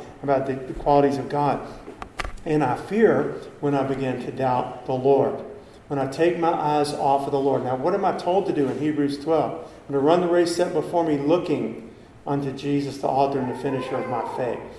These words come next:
So if it's a race, it started the day I got saved, it ends the day he calls me home. Faith will end in sight when I see him face to fa-, face to face.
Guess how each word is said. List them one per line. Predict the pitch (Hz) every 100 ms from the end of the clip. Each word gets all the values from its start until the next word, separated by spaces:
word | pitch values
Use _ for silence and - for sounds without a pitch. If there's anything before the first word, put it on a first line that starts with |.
| -
So | - 160
if | 151
it's | 170
a | 156
race, | 139 151 180 175
it | - - - -
started | - - - 160 170 160
the |
day | 160 165
I | 160
got | 156 151
saved, | - 160 156 170
it | 135
ends | - 160 160
the | 156
day | 147 156
he | 147 147
calls | 156 151 131
me | 139
home. | 139 151 170 - - -
Faith | - 151 151
will | 151
end | 160 151
in | 139
sight | - 156 156 196
when | 175 147
I |
see | 139 180 160
him | -
face | 160 156 -
to |
fa-, | - 165 -
face | 175 165
to | 160
face. | 151 170 175 -